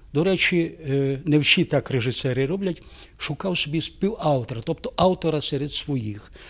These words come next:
Так він знайшов Олександра Івановича Сливку, так він знайшов Василя Андрійця, я написав «Карпатський чардаш» для театру. Я писав спеціально, знав уже, хто буде яку роль виконувати, і це дуже добре.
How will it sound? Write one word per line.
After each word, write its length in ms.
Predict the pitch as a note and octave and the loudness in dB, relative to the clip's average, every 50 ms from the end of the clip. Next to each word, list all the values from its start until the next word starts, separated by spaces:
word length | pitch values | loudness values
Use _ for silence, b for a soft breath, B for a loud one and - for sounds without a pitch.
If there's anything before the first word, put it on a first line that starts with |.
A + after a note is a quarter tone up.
| B B B | B B B
Так 220 | - A3 - - F3 | -2 -2 0 2 0
він 60 | C3+ | 0
знайшов 320 | B2+ A#2+ A2 - - B2 | 0 0 -2 -4 -4 -6
Олександра 580 | A2+ A2 - - - A2 A2 G#2+ G2+ G2+ G2+ G#2 B2+ | -6 -6 -8 -8 -6 -6 -6 -6 -6 -8 -8 -10 -8
Івановича 460 | D3+ A2 A2 G#2 G#2+ G2+ G2 - - G#2 | -8 -6 -6 -6 -6 -6 -6 -8 -8 -8
Сливку, 840 | - - - B2+ D3 E3+ F3 E3+ E3 D3 - - - D#3+ D3+ C#3 B B B B B B - | -10 -8 -4 -2 0 2 2 0 0 -2 -6 -8 -8 -6 -6 -8 B B B B B B 2
так 240 | - G3 F#3+ - E3 | 4 4 4 4 2
він 100 | D3 B2+ | 2 2
знайшов 340 | A#2 A2+ G#2 - - B2+ | 0 -4 -4 -6 -4 -4
Василя 320 | A2+ A2 - - A#2 A#2 A2+ | -4 -4 -4 -2 -2 -2 -2
Андрійця, 680 | A2 G#2+ G#2 G2+ G#2+ G2+ - - - D#3 D#3+ F3 F#3+ | -4 -4 -6 -8 -8 -4 0 0 2 2 2 2 0
я 100 | F#3 F3+ | 0 -2
написав 420 | F3+ E3 - D#3 - - F3 D#3 | -4 -6 -8 -8 -8 -8 -8 -8
«Карпатський 540 | - F3 D#3+ - - E3 - - - - D#3+ | -8 -8 -8 -6 -6 -6 -6 -6 -6 -6 -4
чардаш» 540 | - - - E3+ E3 D#3+ D#3+ D#3 D3 B2+ C3+ | -4 -2 0 0 0 0 0 -2 -4 -4 -4
для 100 | D3+ C#3+ | -4 -4
театру. 500 | - - D3+ D3+ D#3 D3 - D#3 D3 B B B B B B | -2 -2 0 0 0 -2 -2 -6 -8 B B B B B B
Я 100 | C#3+ C3+ | -4 -4
писав 500 | - - - - - - C#3+ D#3 E3+ F3 | -2 -2 0 0 2 4 4 4 2 2
спеціально, 680 | - - - A#2 - - - B2 C3 C#3+ C#3+ C#3 C#3 C3 | -2 -8 -6 -6 -4 -2 0 0 0 0 -2 -4 -6 -8
знав 260 | - B2+ A#2+ B2 B2 | -8 -6 -6 -6 -6
уже, 220 | A#2+ G#2+ - B2+ | -6 -8 -10 -12
хто 200 | A2+ - - A#2 | -14 -12 -12 -12
буде 260 | G#2+ G#2+ A2+ A2 B2 B2+ | -10 -10 -10 -10 -10 -10
яку 220 | A2 - - A#2 | -10 -12 -12 -12
роль 140 | A2+ A#2 A2 | -10 -10 -10
виконувати, 480 | G#2+ A2+ - - C#3 C3 C3 C3 - | -10 -10 -10 -10 -8 -8 -8 -8 -10
і 40 | C3 | -10
це 160 | - - D3+ | -8 -6 -6
дуже 240 | C3+ D#3 F#3 D3+ E3+ | -4 -4 -2 -2 0
добре. 380 | F3 A3+ G#3+ D#3+ C3 - G#2+ | 2 2 2 2 0 -2 -6